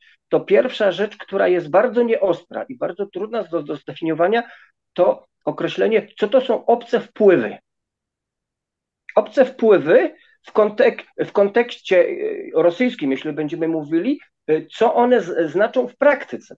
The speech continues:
też, bo obce wpływy mogą oznaczać na przykład to, że dostaję stypendi-, jako naukowiec stypendium zagraniczne. Wpływem obcym może być to, że jakaś fundacja polska jest finansowana przez podmiot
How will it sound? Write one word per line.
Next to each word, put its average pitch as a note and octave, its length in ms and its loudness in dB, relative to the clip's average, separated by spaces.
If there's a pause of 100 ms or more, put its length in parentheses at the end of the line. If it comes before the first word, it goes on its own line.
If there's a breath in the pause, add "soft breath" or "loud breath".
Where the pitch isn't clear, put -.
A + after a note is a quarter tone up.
też, - 240 -20
bo - 120 -2
obce B3 400 0
wpływy F3 440 2
mogą G#3 300 0
oznaczać F#3+ 460 0
na F#3 100 0
przykład F3+ 440 -6 (100)
to, F3+ 360 2 (480)
że F3 440 0
dostaję A3 520 0
stypendi-, G#3 580 -6
jako F#3+ 220 2
naukowiec F3 580 0
stypendium G#3+ 560 -2
zagraniczne. G3 640 2 (1400)
Wpływem C4 560 0
obcym F3 380 0
może G3 300 -4
być E3 280 -14
to, A#3+ 240 2
że E3 140 -2
jakaś G3 380 -2
fundacja G3 1040 -2 (640)
polska E3+ 600 -2
jest G#3+ 280 -10
finansowana F#3+ 720 -2
przez - 260 -14
podmiot E3+ 420 -2